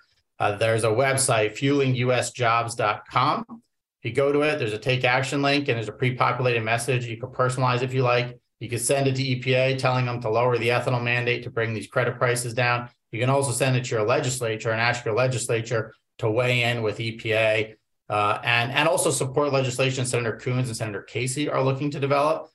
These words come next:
that would actually control the cost of these things over the longer term. Uh, and it is critical because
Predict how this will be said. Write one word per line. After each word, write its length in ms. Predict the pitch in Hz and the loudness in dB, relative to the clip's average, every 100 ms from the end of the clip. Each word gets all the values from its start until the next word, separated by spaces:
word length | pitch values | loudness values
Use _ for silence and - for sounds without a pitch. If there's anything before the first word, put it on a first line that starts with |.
| _ - | _ -2
that 120 | 117 | 0
would 100 | 117 | 2
actually 320 | 123 127 127 | 2 0 -4
control 460 | 123 113 - 120 110 | -4 -6 -2 0 0
the 100 | 104 | 0
cost 380 | 117 110 110 | 0 0 -2
of 60 | 107 | -6
these 200 | 107 107 | -8 -6
things 260 | 113 107 104 | -6 -6 -6
over 240 | 113 107 | -4 -2
the 80 | 101 | -2
longer 380 | 101 110 95 92 | 0 0 -2 -6
term. 420 | - 107 92 - _ _ _ | -2 0 -2 -8 _ _ _
Uh, 140 | - 107 | -6 -2
and 180 | 131 147 | 0 2
it 100 | 170 | 2
is 160 | 202 - | 0 0
critical 420 | 170 143 113 104 | 0 0 -2 -4
because 520 | 113 110 117 113 | -2 0 2 2